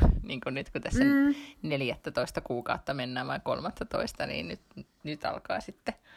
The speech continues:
Speaker 1: katkeilee, jos katkeilee. Mä, me olemme saaneet hyviä uutisia niin, että kaikki, eh, isovanhempamme, äitini, eh, rokotetaan vielä, on saanut jo ajan, mutta sitten kaikki – niin kuin meidän vanhemmat on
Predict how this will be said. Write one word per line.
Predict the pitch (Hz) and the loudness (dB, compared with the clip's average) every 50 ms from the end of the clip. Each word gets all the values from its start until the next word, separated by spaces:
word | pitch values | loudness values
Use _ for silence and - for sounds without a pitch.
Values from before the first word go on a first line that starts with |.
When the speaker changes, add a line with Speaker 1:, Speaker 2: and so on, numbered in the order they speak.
| - - - - - - - - - - - - - _ _ _ _ _ _ _ | -20 -20 -20 -20 -20 -20 -20 -20 -20 -20 -20 -20 -20 _ _ _ _ _ _ _
Speaker 1:
katkeilee, | - 139 131 - - - 143 139 139 139 135 127 127 | -4 -4 -4 -4 -6 -4 -4 -2 0 -2 -2 -2 -2
jos | 135 143 - - | -4 -4 -4 -4
katkeilee. | - 151 147 - - - - - - 165 170 170 180 - _ _ _ _ _ _ - - - | -4 -4 -6 -8 -8 -8 -6 -6 -4 -4 -6 -6 -6 -10 _ _ _ _ _ _ -14 -14 -10
Mä, | - 165 160 175 185 - - | -8 -4 0 0 0 0 2
me | 185 202 | 2 2
olemme | 226 226 190 170 | 2 2 0 -2
saaneet | 147 147 143 147 147 143 - | 0 0 0 0 -2 -4 -2
hyviä | 170 170 160 151 | 0 0 0 0
uutisia | 147 147 160 156 - 156 | -2 -4 0 2 2 2
niin, | 156 156 151 151 | 2 2 -2 -4
että | 147 147 - 147 143 - _ _ _ | -4 0 0 -2 -2 -2 _ _ _
kaikki, | - 311 349 262 196 - _ - 131 120 - _ _ _ _ | -2 0 0 -2 -4 -6 _ -6 -6 -6 -6 _ _ _ _
eh, | 131 135 135 135 - - | -2 -2 -2 -4 -4 -6
isovanhempamme, | 131 - - 127 117 - 127 - 151 151 - 147 156 - _ _ _ _ _ _ 120 120 123 120 123 120 - | -8 -4 -4 -4 -2 -2 -4 -4 -4 -10 -10 -12 -14 -16 _ _ _ _ _ _ -2 0 0 -2 -6 -4 -2
äitini, | - 143 143 139 139 - 127 123 117 - - _ _ - | -2 -2 -2 -4 -4 -4 -4 -4 -4 -6 -8 _ _ -4
eh, | 120 120 | -4 -2
rokotetaan | - 127 127 - 120 120 127 - 117 113 113 117 123 | -2 -4 -4 -4 -4 -4 -4 -4 -2 -2 -2 -2 -2
vielä, | 113 117 117 113 113 113 - - _ _ _ - | -2 0 0 0 0 0 -4 -6 _ _ _ -6
on | 131 135 | -4 -4
saanut | - - 113 113 120 131 - 123 | -2 -2 -2 -2 -4 -6 -4 -4
jo | - | 0
ajan, | - 139 139 131 107 90 - - | 2 2 2 2 0 -2 -4 -4
mutta | 120 117 123 - _ - - | -4 -6 -6 -6 _ -10 -8
sitten | - 135 143 _ - 117 123 135 _ | -6 -8 -8 _ -8 -8 -8 -10 _
kaikki – | - 147 127 127 135 _ - - 101 - - - - _ _ _ _ _ _ _ _ _ _ _ _ _ _ _ _ - | -4 -2 -2 -2 -4 _ -10 -10 -8 -8 -8 -12 -12 _ _ _ _ _ _ _ _ _ _ _ _ _ _ _ _ -10
niin | - 117 | -10 -8
kuin | 127 123 | -4 -2
meidän | 123 127 123 120 117 | -2 -2 -2 -2 -4
vanhemmat | - - 113 139 160 - - - - - | -4 -6 -4 -4 -4 -4 -4 -4 -6 -6
on | - - - | -8 -10 -6